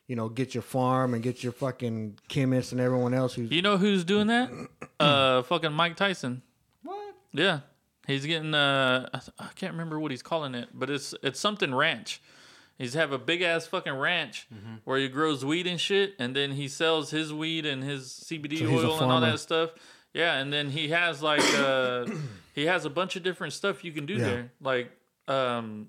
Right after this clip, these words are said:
Speaker 2: I mean, he has workout equipment. It's like a, kinda like a hotel kinda thing.
Speaker 1: Mm-hmm.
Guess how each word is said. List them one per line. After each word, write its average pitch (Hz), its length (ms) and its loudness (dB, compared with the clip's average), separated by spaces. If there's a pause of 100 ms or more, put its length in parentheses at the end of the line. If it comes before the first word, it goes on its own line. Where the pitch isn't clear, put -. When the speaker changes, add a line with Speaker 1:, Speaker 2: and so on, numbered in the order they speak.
Speaker 2:
I 117 60 -4
mean, 120 180 -4
he 143 120 -6
has 135 200 0
workout 135 400 -2
equipment. 135 460 -4
It's 127 160 -6
like 160 180 0
a, 127 380 2 (640)
kinda 165 180 0
like 156 220 0
a 135 80 2
hotel 175 720 -2
kinda 196 260 -4
thing. 214 320 -4
Speaker 1:
Mm-hmm. 107 300 -6